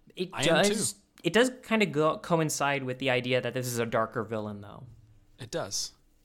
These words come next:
Speaker 1: So
Speaker 2: Yeah.
Speaker 1: the rest of this episode, it's all Batman, baby.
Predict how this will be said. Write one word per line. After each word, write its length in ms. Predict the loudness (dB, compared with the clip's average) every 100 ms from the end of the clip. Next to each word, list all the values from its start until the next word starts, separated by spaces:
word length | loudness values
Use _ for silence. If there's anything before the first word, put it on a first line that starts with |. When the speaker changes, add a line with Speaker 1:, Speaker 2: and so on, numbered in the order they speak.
| _ _ _ _
Speaker 1:
So 180 | -20 -14 -4
Speaker 2:
Yeah. 280 | -2 -2 -8 _ _ -6
Speaker 1:
the 100 | 2
rest 220 | 4 4
of 60 | 0
this 120 | 4
episode, 440 | 2 2 -2 -2
it's 180 | -2 -4
all 160 | -2 2
Batman, 480 | 4 4 4 -2 0
baby. 480 | 0 0 -4 -6